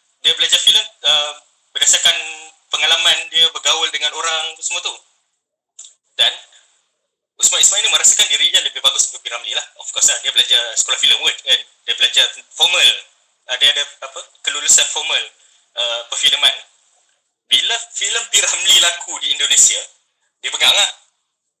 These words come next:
Dan, uh, oleh sebab itulah, uh, ada sedikit, uh, macam, uh, dingin jugalah hubungan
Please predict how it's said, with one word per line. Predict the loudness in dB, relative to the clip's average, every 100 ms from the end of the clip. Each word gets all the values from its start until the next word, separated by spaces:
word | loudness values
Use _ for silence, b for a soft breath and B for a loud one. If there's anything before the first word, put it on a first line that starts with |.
| _ _ _ -14 -14 -4
Dan, | 0 2 0 -12 _ _ _ -20 _ -4
uh, | -2 2
oleh | 2
sebab | 2 0
itulah, | 4 4
uh, | 2 2 4 4 4 0
ada | 0 2
sedikit, | 2 2 -2 -4 -4 -6 _
uh, | -6 -2 -4 -6 -12 -14 -18 -20 -20 _ _ _ _ -14 -6
macam, | -2 0 -2 -12 -20 _ _
uh, | -16 -16 -2
dingin | 2 4 4
jugalah | 2 0 0 -2
hubungan | -8 -4 -2